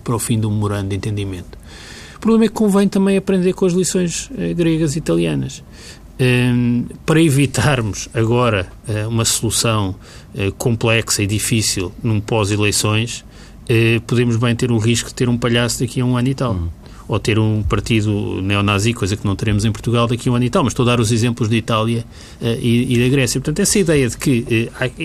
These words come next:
Speaker 1: é uma ilusão. Não há, eh, objetivamente, condições para, eh, outros cenários. Eh, e tudo, eh, todos os cenários, os caminhos possíveis são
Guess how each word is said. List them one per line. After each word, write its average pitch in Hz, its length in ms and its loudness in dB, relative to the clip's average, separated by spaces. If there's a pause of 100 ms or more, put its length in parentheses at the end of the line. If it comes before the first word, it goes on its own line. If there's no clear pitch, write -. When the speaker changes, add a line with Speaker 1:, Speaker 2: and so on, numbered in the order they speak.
(340)
Speaker 1:
é 208 40 4
uma 214 100 4
ilusão. 208 500 2 (720)
Não 190 260 4
há, 208 160 2 (140)
eh, 170 200 0
objetivamente, 165 680 2
condições 151 680 2
para, 143 400 0 (100)
eh, 123 260 0
outros - 280 0
cenários. 92 480 -2 (340)
Eh, 131 300 2
e 151 100 2
tudo, 143 460 2 (140)
eh, 101 500 -2
todos 170 220 4 (680)
os - 140 -8
cenários, 131 360 4
os 117 100 -2
caminhos 131 280 2
possíveis 160 440 0
são 165 280 0